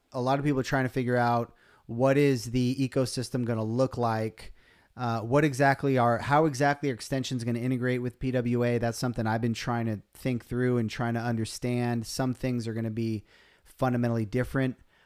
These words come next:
um, from, you know, uh,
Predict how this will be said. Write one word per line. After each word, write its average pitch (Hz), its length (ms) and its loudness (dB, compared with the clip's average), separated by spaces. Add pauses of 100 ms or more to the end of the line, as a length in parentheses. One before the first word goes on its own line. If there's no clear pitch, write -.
(200)
um, 113 440 -2
from, 110 720 -4 (220)
you 120 80 -6
know, 104 500 -4
uh, 104 360 -12